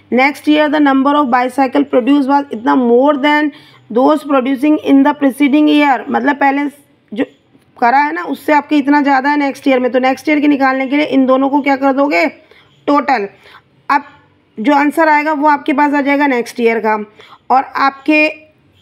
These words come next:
ये ए वन year का दे रखा है, ठीक है। तो जब दोनों का total करोगे तो दोनों year का निकल जाएगा। Same जैसे fifth वाला question है वैसे ही आपका sixth है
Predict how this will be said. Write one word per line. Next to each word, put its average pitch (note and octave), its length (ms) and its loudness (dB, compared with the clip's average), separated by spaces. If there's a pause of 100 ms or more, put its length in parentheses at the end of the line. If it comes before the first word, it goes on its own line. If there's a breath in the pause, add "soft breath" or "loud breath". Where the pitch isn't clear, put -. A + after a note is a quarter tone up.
(160)
ये B3 260 -2
ए C#4 260 0
वन C#4+ 240 -2
year D4+ 200 -4
का D4 100 0
दे B3 160 2
रखा A3+ 300 -4
है, G#3+ 140 -2
ठीक C#4+ 260 -2
है। D#4 160 0
तो - 380 -14
जब B3+ 160 -2
दोनों C4 260 2
का D#4 80 -2
total D4 280 -2
करोगे C#4+ 300 0
तो C#4 140 -2
दोनों C#4 360 0
year C#4+ 180 0
का D4 120 -2
निकल C4 280 0
जाएगा। G#3+ 360 -2
Same D4+ 340 0
जैसे D4+ 200 -2
fifth C#4+ 280 -4
वाला D4+ 220 0
question C#4+ 260 0
है D#4 80 -2
वैसे C#4+ 240 -2
ही C#4+ 60 0
आपका C#4 280 0
sixth C#4+ 360 -6
है F#3+ 200 -6